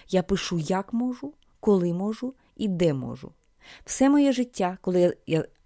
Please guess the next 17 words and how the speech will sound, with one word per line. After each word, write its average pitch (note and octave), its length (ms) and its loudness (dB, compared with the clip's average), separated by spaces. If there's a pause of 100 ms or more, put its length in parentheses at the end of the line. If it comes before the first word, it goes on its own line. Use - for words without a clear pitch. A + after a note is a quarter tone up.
(280)
а D3+ 100 -2
я G3+ 180 2
заробляю G3 380 2
собі F3+ 200 -4
на F3 100 -2
життя F3 300 -2
з D#3+ 80 -6
віку E3 240 -6
в D3 60 -6
дванадцять F#3+ 460 -4
років F#3+ 360 -6 (100)
і D#3 100 -6
без F#3 260 -2
перерви, F#3+ 480 -6 (320)
окрім F3 300 -4
років E3+ 300 -2
війни. F3 380 -6